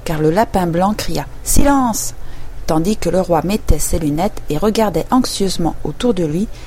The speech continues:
pour voir qui se permettait de parler. Alice put voir, aussi distinctement que si elle avait regardé par-dessus leur épaule,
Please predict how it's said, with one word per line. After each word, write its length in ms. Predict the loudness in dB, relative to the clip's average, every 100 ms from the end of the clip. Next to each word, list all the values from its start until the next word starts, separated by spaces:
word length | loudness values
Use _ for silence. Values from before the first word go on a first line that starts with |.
| -2
pour 140 | -2
voir 360 | 0 0 0 0
qui 180 | 2 4
se 160 | 2
permettait 580 | 0 -2 -2 -2 -2 -2
de 120 | -2
parler. 360 | -4 -6 -6 -8 -10 -12 -12 -12 -14 -12 -10 -10 -10 -10 -10 -10 -2
Alice 360 | 2 2 2 -2
put 220 | -4 -4
voir, 420 | 0 0 -2 -6 -2
aussi 320 | 0 2 2
distinctement 840 | 2 2 4 4 4 2 2 2 2
que 160 | -2
si 220 | 2 4 4
elle 80 | 4
avait 220 | 0 0
regardé 520 | 0 0 0 2 0
par-dessus 500 | 0 -2 -2 -4 -2
leur 180 | 0 0
épaule, 420 | -4 -4 -4